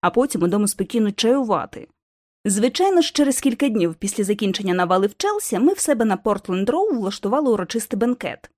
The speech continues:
Головну частину приготування взяли на себе Холі. Тож не дивно, що на столі спочатку з'явились вазочки з оливками і салатом, висівковий хліб і кілька тарілочок з шинкою, нарізаною тоненько, як папір.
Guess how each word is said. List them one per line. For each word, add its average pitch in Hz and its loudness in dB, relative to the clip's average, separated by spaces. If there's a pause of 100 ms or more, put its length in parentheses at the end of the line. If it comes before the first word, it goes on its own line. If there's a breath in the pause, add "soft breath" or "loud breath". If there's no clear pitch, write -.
Головну 202 4
частину 196 0
приготування 330 2
взяли 302 2
на 254 4
себе 262 -2
Холі. - -2 (260)
Тож 330 4
не 349 6
дивно, 330 4
що - -6
на 175 -2
столі 214 0
спочатку 180 -2
з'явились 170 -2
вазочки 165 -2
з 165 -4
оливками 170 0
і - -2
салатом, 302 0 (280 soft breath)
висівковий 294 2
хліб 294 -2
і - -4
кілька 254 -2
тарілочок 180 -2
з - -6
шинкою, 208 0
нарізаною 160 0
тоненько, 170 -2
як 160 -4
папір. 226 -6